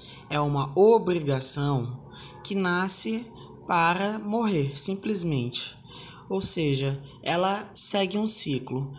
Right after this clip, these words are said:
Ela é iniciada, ela é cumprida, ela se finaliza. Ou seja, o cumprimento de uma obrigação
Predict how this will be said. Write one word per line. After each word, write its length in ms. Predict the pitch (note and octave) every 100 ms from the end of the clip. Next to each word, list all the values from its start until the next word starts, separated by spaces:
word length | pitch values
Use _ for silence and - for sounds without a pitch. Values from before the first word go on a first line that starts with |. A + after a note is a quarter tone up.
| - -
Ela 200 | C#3 C#3
é 60 |
iniciada, 1000 | C#3+ C#3+ C#3+ - F#3 D#3 D#3 F#3 A3 A3+ -
ela 180 | E3+ D#3
é 60 |
cumprida, 880 | D#3 D#3 D#3 D#3 D3+ E3+ F#3+ G#3+ G#3+ - -
ela 260 | D#3+ E3
se 280 | F3 F3+ F3
finaliza. 1400 | E3+ - - F3+ G3 G3+ G3+ G3+ D3+ C#3+ C3+ A#2 A2 B2 - _ _ _ _ _ - - - -
Ou 120 | - G#3
seja, 520 | - E3 D3 C#3+ C#3 - -
o 100 | -
cumprimento 640 | - A#3 A3 G#3 G3+ A#3+
de 80 | G#3+
uma 100 | G#3+
obrigação 1000 | E3+ D#3 C3+ C3+ - D#3 D#3 A#2+ A2